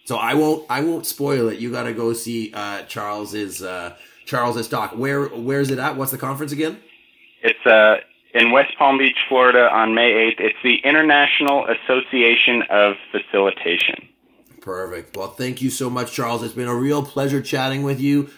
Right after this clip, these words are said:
Speaker 1: Um, so
Speaker 2: <laughs>
Speaker 1: everybody, it's been Charles, uh, Jessup. I've been chatting with Charles Jessup, who is the facilitation specialist at Technibib F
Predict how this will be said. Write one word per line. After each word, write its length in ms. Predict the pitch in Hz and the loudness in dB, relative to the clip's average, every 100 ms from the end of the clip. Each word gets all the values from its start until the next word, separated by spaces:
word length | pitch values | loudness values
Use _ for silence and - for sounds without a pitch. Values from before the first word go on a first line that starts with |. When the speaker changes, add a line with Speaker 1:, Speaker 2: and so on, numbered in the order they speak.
| - | -10
Speaker 1:
Um, 540 | 113 113 113 113 110 | -4 -2 -2 -4 -6
so 120 | - | -4
Speaker 2:
<laughs> 20 | |
Speaker 1:
everybody, 420 | 123 127 120 123 117 | -2 -2 -2 -2 -4
it's 100 | - | -4
been 220 | 120 113 | -6 -6
Charles, 440 | - 131 139 120 | -6 -4 -4 -6
uh, 100 | 117 98 | -10 -8
Jessup. 440 | 135 127 - 120 | -6 -6 -6 -8
I've 80 | 107 | -8
been 100 | 110 | -10
chatting 240 | 117 110 | -8 -8
with 100 | 113 | -8
Charles 280 | 113 127 123 | -8 -6 -6
Jessup, 360 | 127 113 120 113 - - | -6 -6 -6 -8 -18 -6
who 100 | 123 | -6
is 100 | 113 | -4
the 80 | 113 | -8
facilitation 840 | - 110 135 135 131 123 117 117 | -6 -6 -4 -4 -4 -8 -6 -8
specialist 640 | - 123 117 110 110 107 - _ _ | -8 -8 -8 -6 -8 -8 -12 _ _
at 260 | 113 117 - | -10 -10 -8
Technibib 560 | 127 - 113 110 110 - | -12 -10 -12 -10 -10 -10
F 300 | 104 - | -14 -14